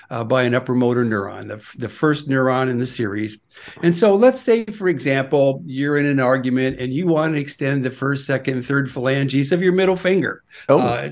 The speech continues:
Speaker 1: to express some consternation.
Speaker 2: Yeah.
Speaker 1: Not that that would happen, but if
Speaker 2: Never.
Speaker 1: it did, you know, sign language. <laughs>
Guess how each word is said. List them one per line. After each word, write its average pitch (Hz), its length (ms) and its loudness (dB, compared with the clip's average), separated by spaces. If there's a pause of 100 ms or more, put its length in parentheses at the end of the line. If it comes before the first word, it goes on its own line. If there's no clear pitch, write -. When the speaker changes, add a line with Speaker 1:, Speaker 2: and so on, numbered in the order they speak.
Speaker 1:
to 156 100 0
express 156 540 0
some 147 200 0
consternation. 143 880 0 (140)
Speaker 2:
Yeah. 185 120 2
Speaker 1:
Not 214 220 4
that 131 140 0
that 110 200 -2
would 110 100 -8
happen, 123 360 -4
but 269 180 2
if 269 60 4
Speaker 2:
Never. 120 280 4
Speaker 1:
it 131 100 4
did, - 100 -20 (120)
you 170 140 -8
know, 139 320 -8 (100)
sign 262 340 2
language. 113 560 -4
<laughs> - 60 -16